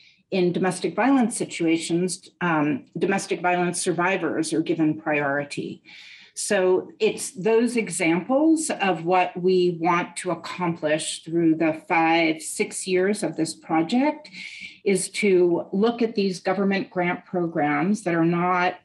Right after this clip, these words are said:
providing the resources they need to the people who need them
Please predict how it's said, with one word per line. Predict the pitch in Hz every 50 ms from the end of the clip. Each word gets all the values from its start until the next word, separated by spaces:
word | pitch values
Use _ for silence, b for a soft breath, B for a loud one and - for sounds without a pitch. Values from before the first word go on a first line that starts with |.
| _ _
providing | - 190 170 175 165 170 170 175 170
the | 165 165
resources | 147 170 180 180 180 - - 170 165 160 - - 175 160 160 -
they | 170 165
need | 160 165 180 190 226 240 240 -
to | -
the | 185 170 156
people | - - - 170 - 175 175 165
who | 170 175
need | 165 165 175 190 190 175 -
them | - 151 156 151 147 156 170 175